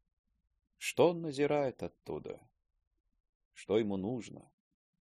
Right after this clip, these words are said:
Он устал парить в Поднебесье и, может быть, хочет этой воды. И Туберозову приходит на память легенда, прямо касающаяся этого источника, который, по преданию, имеет особенное,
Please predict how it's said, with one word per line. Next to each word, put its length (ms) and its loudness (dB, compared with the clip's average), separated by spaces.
Он 180 0
устал 400 8
парить 380 4
в 80 -20
Поднебесье 760 2
и, 40 0
может 340 0
быть, 300 -2
хочет 420 2
этой 280 -2
воды. 380 2
И 60 -2
Туберозову 760 6
приходит 720 2
на 120 0
память 460 2
легенда, 720 4
прямо 400 4
касающаяся 880 2
этого 460 2
источника, 680 0
который, 460 0
по 120 0
преданию, 680 4
имеет 460 2
особенное, 880 0